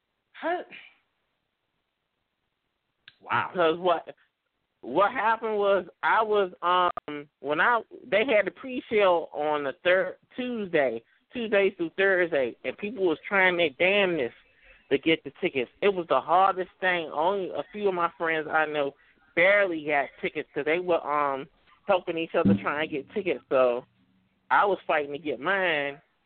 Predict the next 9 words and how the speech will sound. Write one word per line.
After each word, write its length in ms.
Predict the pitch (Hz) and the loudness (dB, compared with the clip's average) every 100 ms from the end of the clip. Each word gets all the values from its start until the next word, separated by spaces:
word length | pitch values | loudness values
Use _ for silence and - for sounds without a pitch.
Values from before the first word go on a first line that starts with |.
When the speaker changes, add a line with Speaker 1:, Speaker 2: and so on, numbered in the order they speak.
| _ - | _ -10
Speaker 2:
and 340 | 123 127 123 123 | -4 -2 -2 0
then 580 | 165 165 160 156 151 - _ _ _ | 0 2 0 -4 -8 -14 _ _ _
I 320 | 127 143 156 151 | 2 4 4 0
g-, 140 | - - _ _ _ _ - - | -8 -16 _ _ _ _ -14 -2
did 160 | 170 160 | 2 2
it 100 | 139 | 0
on 300 | 139 139 123 | -2 -2 -2
a, 260 | 117 - | -4 -4
um, 480 | 113 117 110 101 104 | -4 -4 -4 -6 -10